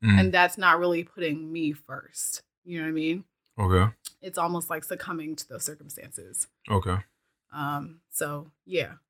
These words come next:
Speaker 2: I don't think that's always, but obviously some situations you can choose to just be like, "You know what? I'm not even gonna say anything." But
Speaker 1: Yeah.
Speaker 2: other times it's like, no, you need to verbalize how you feel because no one can read your mind.
Speaker 1: Yes, it's very true.
Speaker 2: You know, like, you may be agitated, you may be annoyed, and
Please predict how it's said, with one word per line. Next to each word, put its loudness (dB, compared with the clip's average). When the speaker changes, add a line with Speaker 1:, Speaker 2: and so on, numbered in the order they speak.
Speaker 2:
I 2
don't 0
think -6
that's -16
always, -4
but -2
obviously 4
some -4
situations -6
you -14
can -14
choose -4
to -12
just -14
be -20
like, -16
"You -16
know -6
what? -10
I'm -12
not -10
even -16
gonna -20
say -14
anything." -20
But 4
Speaker 1:
Yeah. 8
Speaker 2:
other 8
times 4
it's -4
like, -4
no, 2
you 2
need 6
to 0
verbalize 2
how -8
you -8
feel 0
because -10
no -6
one -6
can -16
read -4
your -12
mind. -6
Speaker 1:
Yes, 6
it's 2
very 4
true. 0
Speaker 2:
You 2
know, 0
like, -10
you -8
may 4
be -2
agitated, -2
you -10
may -4
be -8
annoyed, -6
and -6